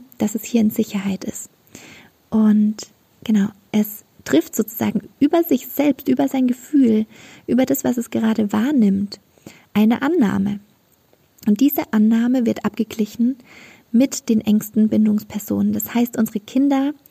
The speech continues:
idealisieren uns und unsere Rückmeldung. Für die Kinder hat unsere Meinung, unsere Bewertung das absolut höchste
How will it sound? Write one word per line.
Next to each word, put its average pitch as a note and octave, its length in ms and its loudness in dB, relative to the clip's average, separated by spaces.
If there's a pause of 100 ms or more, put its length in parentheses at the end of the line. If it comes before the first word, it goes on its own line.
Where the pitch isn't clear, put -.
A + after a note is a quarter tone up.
(580)
idealisieren B3 960 2
uns C4 380 2
und G#3+ 200 0
unsere G#3+ 380 0
Rückmeldung. G3+ 720 -2 (1300)
Für A#3 220 2
die A3+ 120 0
Kinder C#4+ 580 0 (160)
hat - 300 -4
unsere E4+ 340 0
Meinung, A3+ 500 2
unsere B3+ 240 -2
Bewertung A3 840 -2 (260)
das A3+ 240 -4
absolut B3 560 0
höchste A#3 640 0